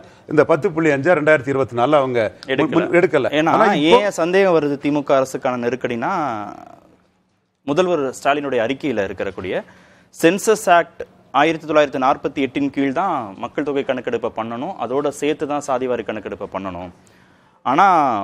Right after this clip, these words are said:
Speaker 2: புள்ளி விவர சட்டம் இரண்டாயிரத்தி எட்டின் படி மாநில அரசே சாதிவாரி கணக்கெடுப்பு எடுக்க முடியும்னு ஒரு மேலோட்டமான புரிதல் இருக்கு.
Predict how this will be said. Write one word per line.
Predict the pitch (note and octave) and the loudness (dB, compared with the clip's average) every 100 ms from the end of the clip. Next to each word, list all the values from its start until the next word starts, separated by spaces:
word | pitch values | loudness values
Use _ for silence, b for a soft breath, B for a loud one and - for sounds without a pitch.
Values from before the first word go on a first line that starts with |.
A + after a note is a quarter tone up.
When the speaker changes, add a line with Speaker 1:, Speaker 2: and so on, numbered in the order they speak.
| G#2+ | -6
Speaker 2:
புள்ளி | - F3+ A#3 | -2 2 2
விவர | A3+ G3+ F#3+ | 4 4 4
சட்டம் | F3 F3 D#3+ | 0 0 2
இரண்டாயிரத்தி | D#3 E3 D#3 D3 C#3+ | 2 4 2 0 0
எட்டின் | C3+ E3 D3+ | 0 -2 -2
படி | D3 F3 | -2 0
மாநில | C#3+ D3+ F3 E3 | 0 0 2 2
அரசே | D3+ D3 - E3 | 2 0 -2 -2
சாதிவாரி | F3 D3+ D3+ D3 C#3+ | 0 0 0 0 0
கணக்கெடுப்பு | C#3 C3 C3 A#2+ B2 | -2 -6 -4 -4 -2
எடுக்க | B2+ D3 | -4 -4
முடியும்னு | C3+ B2 C3+ | -4 -4 -4
ஒரு | D#3 | -4
மேலோட்டமான | B2 C#3 D3+ D3+ C#3+ D3+ D3+ | -2 0 0 0 -2 -2 -2
புரிதல் | C#3 C#3 C3 | -2 -2 -2
இருக்கு. | A2 A2+ G2 | -4 -6 -4